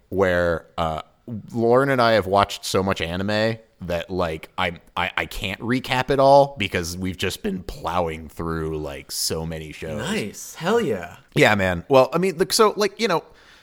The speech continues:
Speaker 1: <sighs> okay, let me finish my Nobunaga Concerto
Speaker 2: Yes,
Speaker 1: thought
Speaker 2: please.
Speaker 1: before <laughs> I go into that. But, um, so Nobunaga, okay, so he goes back in time and,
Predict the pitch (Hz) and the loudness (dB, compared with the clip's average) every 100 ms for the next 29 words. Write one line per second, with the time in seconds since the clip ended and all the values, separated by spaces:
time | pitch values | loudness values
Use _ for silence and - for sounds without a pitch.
0 | _ - - - - _ - 156 123 76 | _ -16 -12 -14 -16 _ -8 -6 -4 -4
1 | 113 160 185 226 185 160 135 139 135 127 | 0 0 2 0 2 4 4 4 4 4
2 | 113 107 - 101 127 104 - 92 90 90 | 2 0 -4 0 2 2 2 0 2 0
3 | 82 - - 123 120 98 160 139 113 117 | -4 -16 -18 -4 0 6 10 12 10 4
4 | 131 165 - - - 214 - - 214 175 | 4 6 6 4 2 6 6 6 2 2
5 | - 143 131 117 104 82 - 110 104 117 | 2 2 2 0 -4 -6 -4 -4 -2 2
6 | 107 104 104 - - - - 156 202 190 | 4 2 -2 -10 -20 -4 4 6 6 6
7 | 160 127 113 82 131 135 208 - 170 151 | 4 2 -4 -6 -2 0 0 2 0 0
8 | 123 110 85 78 - _ 95 92 92 90 | -2 0 0 -4 -10 _ -6 -2 0 0
9 | 92 | -2